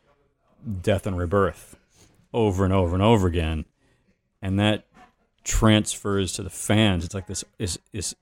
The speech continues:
intense transference of that cycle that gives them all power. Um,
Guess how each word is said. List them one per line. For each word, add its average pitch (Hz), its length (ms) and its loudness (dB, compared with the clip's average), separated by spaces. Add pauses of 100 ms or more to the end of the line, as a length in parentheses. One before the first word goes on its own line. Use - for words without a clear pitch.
(140)
intense 107 480 -4
transference 101 880 -4 (160)
of 101 480 0 (600)
that 92 220 -4
cycle 143 560 -4
that 85 260 -8
gives 95 260 -2
them 90 160 -2
all 85 200 -4
power. 104 560 -8 (380)
Um, 82 400 -6